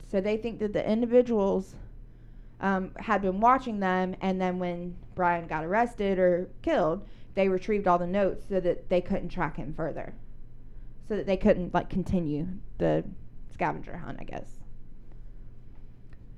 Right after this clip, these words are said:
So police go back to where things started, which is, um, Brian's work, which is Mamma Mia's Pizzeria. Um, the boss says Brian's a good employee. He's worked there for the past ten years.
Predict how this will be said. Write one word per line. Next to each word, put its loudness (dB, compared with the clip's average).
So 6
police 4
go 6
back 6
to 4
where 6
things -2
started, 6
which 2
is, 4
um, 6
Brian's 2
work, 2
which -4
is -4
Mamma 2
Mia's -2
Pizzeria. -4
Um, 2
the 2
boss 2
says 4
Brian's -4
a -2
good 2
employee. 4
He's 0
worked 6
there 2
for 2
the 0
past 0
ten -2
years. -2